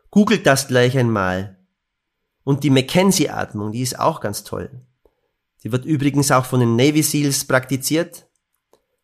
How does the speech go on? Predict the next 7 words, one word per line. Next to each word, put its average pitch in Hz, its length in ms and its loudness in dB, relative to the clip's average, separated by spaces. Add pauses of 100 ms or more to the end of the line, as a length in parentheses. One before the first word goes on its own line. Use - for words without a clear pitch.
(160)
Beide 151 480 0
Atemübungen 127 840 0
erhöhen 113 840 -4 (280)
dein 139 220 2
Energieniveau 117 1000 0 (280)
im 117 120 -8
Alltag. - 640 -12